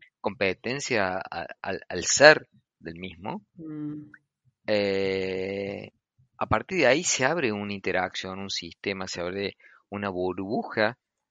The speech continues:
Speaker 1: en la cual
Speaker 2: Ujú.
Speaker 1: a esa persona, eh, ella,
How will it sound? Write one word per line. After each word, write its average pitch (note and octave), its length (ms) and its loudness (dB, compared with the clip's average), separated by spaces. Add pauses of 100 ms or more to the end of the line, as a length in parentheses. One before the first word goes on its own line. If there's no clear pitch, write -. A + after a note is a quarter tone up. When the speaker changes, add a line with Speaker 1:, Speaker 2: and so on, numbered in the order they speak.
(260)
Speaker 1:
en G#2+ 140 -2
la G#2 100 2
cual A#2 380 0
Speaker 2:
Ujú. F#3 200 -16
Speaker 1:
a A2 100 2
esa D3 180 2
persona, C3 680 2 (1200)
eh, F#2 520 -6 (480)
ella, D3 460 8